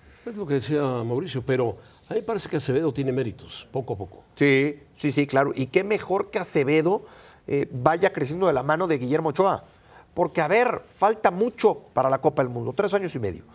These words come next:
Speaker 2: Nadie te dice que Acevedo va a ser el titular dentro de tres años y
Speaker 1: Sí.
Speaker 2: medio,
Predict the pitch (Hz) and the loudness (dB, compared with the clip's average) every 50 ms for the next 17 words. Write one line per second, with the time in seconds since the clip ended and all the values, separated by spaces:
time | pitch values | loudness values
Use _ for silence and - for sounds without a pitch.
0 | - - - - - - - _ _ _ - - 185 185 208 226 247 247 269 294 | -20 -20 -20 -20 -20 -20 -20 _ _ _ -16 -8 0 2 4 4 4 2 0 -2
1 | 277 - - - 180 170 170 196 220 214 - - - 247 233 - _ - - 165 | -2 0 0 0 2 2 0 -2 -2 -4 -4 -2 -2 -2 -2 -4 _ -4 0 0
2 | 151 139 - - - _ _ _ _ _ _ _ _ _ - 139 143 139 - - | 0 0 -2 -4 -12 _ _ _ _ _ _ _ _ _ -2 -2 -2 -2 -2 -2
3 | 160 147 143 175 202 220 240 240 190 160 190 208 190 - - 214 262 302 285 214 | 0 2 4 4 4 4 4 2 2 2 2 2 0 4 4 4 4 4 2 0
4 | - 156 143 139 - 120 127 127 131 127 123 110 - 120 110 - 117 113 120 123 | -2 -6 -6 -4 -2 0 2 2 2 0 -2 -2 -2 -4 -2 -2 -4 -4 -4 -6
5 | 117 110 - 104 95 - 165 127 98 | -6 -8 -8 -6 -6 -4 -4 -6 -8